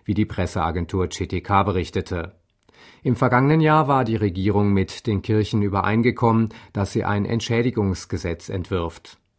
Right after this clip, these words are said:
Laut Übereinkunft sollen die Kirchen sechsundfünfzig Prozent des Eigentums zurückerhalten, das ihnen der Staat nach dem Zweiten Weltkrieg abgenommen hat.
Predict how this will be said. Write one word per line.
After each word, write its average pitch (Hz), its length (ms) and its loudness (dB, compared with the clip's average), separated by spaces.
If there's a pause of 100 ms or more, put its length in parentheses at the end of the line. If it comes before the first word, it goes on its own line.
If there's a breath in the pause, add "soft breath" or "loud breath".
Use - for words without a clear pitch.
(320 loud breath)
Laut 95 200 2
Übereinkunft 113 760 2
sollen 90 320 -2
die 90 120 -4
Kirchen 107 460 0
sechsundfünfzig 104 800 -4
Prozent 101 520 -4
des 104 160 -6
Eigentums 107 580 0
zurückerhalten, 101 800 0 (260 loud breath)
das 117 200 -2
ihnen 123 180 4
der 127 100 2
Staat 110 380 0
nach 101 180 0
dem 101 180 -2
Zweiten 92 440 -4
Weltkrieg 92 480 -4
abgenommen 92 580 0
hat. - 340 -6